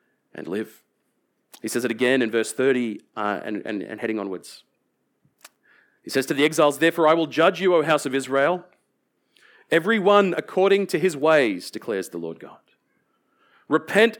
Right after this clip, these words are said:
and turn from all your transgressions, lest iniquity be your ruin. Cast away from you all the transgressions that you have committed,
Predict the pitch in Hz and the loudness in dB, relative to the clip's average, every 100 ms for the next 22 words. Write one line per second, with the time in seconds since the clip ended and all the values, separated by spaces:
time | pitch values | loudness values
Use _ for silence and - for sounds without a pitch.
0 | - 160 160 - 180 170 131 156 151 _ | 0 0 0 -2 2 4 4 0 -4 _
1 | - 135 127 170 190 202 190 196 190 180 | -4 -2 2 2 4 4 4 4 2 2
2 | 190 208 185 170 180 - - - _ 151 | 2 2 2 0 -2 -6 -12 -18 _ 0
3 | 175 220 - - 175 170 202 233 240 254 | 2 2 0 -6 -4 0 0 0 0 2
4 | 233 175 262 254 254 285 320 277 170 131 | 2 4 4 4 4 4 6 6 4 -4
5 | _ _ _ _ _ _ _ _ _ _ | _ _ _ _ _ _ _ _ _ _
6 | _ _ _ _ _ _ _ _ - - | _ _ _ _ _ _ _ _ -8 2
7 | 233 254 - 240 208 233 240 - 220 143 | 4 4 2 0 4 6 4 4 2 2
8 | 104 - 185 233 277 240 - 226 202 151 | -2 0 4 4 4 0 2 4 2 2
9 | 220 - 202 143 160 160 190 254 226 190 | 2 2 0 0 -2 -2 0 2 2 0
10 | - 170 240 175 160 | 0 4 4 4 0